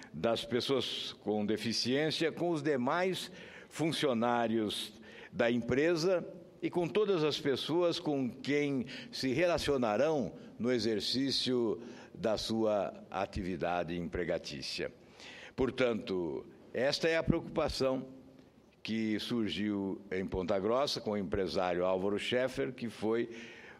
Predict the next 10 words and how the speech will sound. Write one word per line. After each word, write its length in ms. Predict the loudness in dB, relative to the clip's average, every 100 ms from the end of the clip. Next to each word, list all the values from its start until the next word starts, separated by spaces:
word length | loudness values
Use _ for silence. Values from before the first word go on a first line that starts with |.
| -8
o 360 | -4 0 0
líder 600 | 2 2 2 2 2 0 -4 -14 -18 -20 -20 -10
na 360 | -4 0 2 2
organização 1040 | 4 4 4 2 2 2 2 2 2 2
desta 340 | 2 0 -2
proposta, 720 | -2 -4 0 0 0 -2 -2
na 240 | 0 0 0
apresentação 1080 | 0 0 0 0 0 0 0 0 0 0 -4 -10 -14
desse 460 | -12 -2 0 0 -2
programa, 640 | -2 -2 0 -2 -2 -8